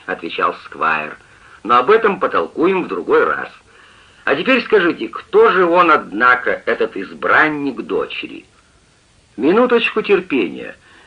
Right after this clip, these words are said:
Дайте переварить величественное презрение, которое я питаю к вашему полу, иначе я буду слишком на вас сердиться». Ну вот, я постаралась проглотить свой гнев.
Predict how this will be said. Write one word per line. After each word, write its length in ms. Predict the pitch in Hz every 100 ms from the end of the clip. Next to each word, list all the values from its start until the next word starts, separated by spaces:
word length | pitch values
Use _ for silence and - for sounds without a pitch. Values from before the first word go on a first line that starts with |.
| -
Дайте 420 | - 160 170 170
переварить 600 | 160 147 131 117 160 - -
величественное 880 | 95 120 131 135 - 135 143 147 143
презрение, 640 | 147 151 175 214 165 82
которое 380 | 82 - 101 98
я 140 | 101
питаю 440 | 98 101 101 92 90
к 60 |
вашему 480 | 85 90 90 107 120
полу, 460 | - 104 78 57 - - -
иначе 380 | 92 107 113 123
я 80 | 117
буду 200 | 127 131
слишком 560 | - 151 202 - 165
на 100 | 127
вас 240 | 82 104 -
сердиться». 640 | 113 - - - - - - _ _ _ _ _ _ _ _ -
Ну 140 | 208 208
вот, 260 | 135 110 - -
я 340 | 123 131 190
постаралась 600 | 196 175 - 135 127 117 -
проглотить 640 | - 147 143 147 - 76
свой 260 | - 73 69
гнев. 480 | 65 69 62 -